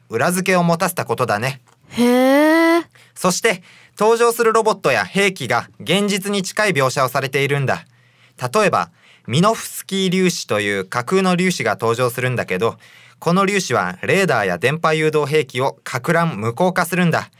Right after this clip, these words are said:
Speaker 1: こんなのが戦場に漂ってたらどうなると思う？
Speaker 2: え、ちょっとわかんない。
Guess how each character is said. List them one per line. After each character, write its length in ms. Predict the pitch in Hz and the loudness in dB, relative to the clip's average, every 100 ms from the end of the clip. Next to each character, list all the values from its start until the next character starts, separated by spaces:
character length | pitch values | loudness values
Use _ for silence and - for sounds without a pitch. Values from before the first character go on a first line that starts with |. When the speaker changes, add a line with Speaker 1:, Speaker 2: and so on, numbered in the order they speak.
| _ _ _ _ | _ _ _ _
Speaker 1:
こ 160 | - 240 | 0 2
ん 20 | |
な 100 | 254 | 2
の 120 | 220 | 2
が 140 | 143 | 0
戦 200 | 113 165 | 0 2
場 160 | 170 170 | 4 4
に 120 | 165 | 2
漂 320 | 160 151 160 | 0 0 0
っ 20 | 160 | 0
て 140 | 135 | -2
た 100 | 123 | 0
ら 180 | 135 - - | 0 -2 -4
ど 160 | 135 | 0
う 40 | 151 | 2
な 80 | 117 | 0
る 80 | |
と 120 | 107 107 | 0 -2
思 220 | 104 98 | 0 -2
う？ 120 | 160 - _ _ - | -4 -10 _ _ 0
Speaker 2:
え、 180 | 311 339 - - - | 0 0 -10 -20 -6
ち 120 | - | -4
ょ 20 | |
っ 60 | 311 | 0
と 140 | 247 | 2
わ 120 | 208 320 | 2 2
か 140 | 277 | 2
ん 60 | 269 | 2
な 160 | 214 | 0
い。 120 | 196 | -2